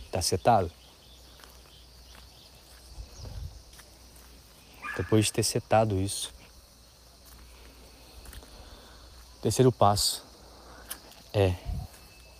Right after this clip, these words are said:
voltar-se pro momento presente. Voltar sua consciência em ser consciência.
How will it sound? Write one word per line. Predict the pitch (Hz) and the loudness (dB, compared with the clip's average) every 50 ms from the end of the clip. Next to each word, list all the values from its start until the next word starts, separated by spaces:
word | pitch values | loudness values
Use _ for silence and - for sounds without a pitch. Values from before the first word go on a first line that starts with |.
| - - - - | -20 -20 -6 2
voltar-se | - 117 117 - - - 101 92 90 85 - - - 90 | 4 4 4 4 4 4 4 4 4 2 -2 -2 -2 -4
pro | - - 101 95 | -4 -2 0 0
momento | 92 92 95 90 - - | 2 2 0 0 -2 -4
presente. | - 92 95 90 92 85 82 - - - - - - - - - - - - - - - - - - - | -4 -2 -2 -2 -2 -4 -4 -6 -6 -8 -10 -12 -18 -20 -20 -20 -20 -20 -20 -20 -20 -20 -20 -18 -6 0
Voltar | 110 104 95 - - - 104 107 104 101 - | 2 2 2 2 4 4 4 4 4 0 -6
sua | - - - 120 107 | -6 -4 -2 -2 -2
consciência | - - 113 107 - - - 101 98 101 98 - - | -2 -2 -2 0 0 0 0 0 0 0 -2 -2 -2
em | 101 | -2
ser | 92 - - 110 101 - | -2 -2 -2 -2 -2 -2
consciência. | - - 92 92 - - - 82 80 80 - - - - | -2 -4 -4 -2 -4 -4 -6 -6 -8 -6 -8 -10 -10 -12